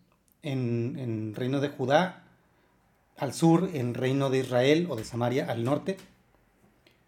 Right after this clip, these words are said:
Eh, por ahí sería conveniente si incluso puede investigar por usted mismo cuáles son los pecados de Jeroboam en el reino del norte. Eh, se los adelanto, eh, tienen que ver con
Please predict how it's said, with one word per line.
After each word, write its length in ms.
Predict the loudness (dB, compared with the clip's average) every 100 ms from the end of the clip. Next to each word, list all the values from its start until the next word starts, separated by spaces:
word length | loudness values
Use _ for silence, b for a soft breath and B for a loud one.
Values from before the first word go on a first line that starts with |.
| _ _ _ _ _
Eh, 600 | -12 -10 -6 -4 -4 -6 -12 -20 _ _ _ _ _ _ _ _ -20 -20 -2
por 140 | 2
ahí 120 | 2
sería 200 | 0 -2
conveniente 420 | 0 0 0 -2 -4
si 140 | -4
incluso 420 | -4 -4 -4 -4
puede 280 | 0 2 2
investigar 560 | 0 -2 -2 0 0 0
por 120 | -2
usted 280 | -2 -2 2
mismo 440 | 2 2 -2 b b b b b b _
cuáles 340 | 4 6 6 4
son 180 | 2 2
los 160 | 2
pecados 560 | -2 -4 2 4 4 2
de 120 | 0
Jeroboam 840 | 2 0 2 2 4 4 2 -6 -20 _ _ _ _
en 120 | -10 -8
el 100 | -6
reino 340 | -4 -2 0
del 140 | 2
norte. 480 | 2 0 -2 -6 -8 -18 _ _ _ _ _ _ _ _ _ _ _ _ _ _ _ _ _ _ -8
Eh, 260 | -4 -4
se 120 | -4
los 180 | -4 0
adelanto, 520 | 2 4 2 4 2
eh, 140 | 2 0
tienen 280 | -2 -2 -2
que 120 | -2
ver 160 | -2
con 440 | 0 0 0 -4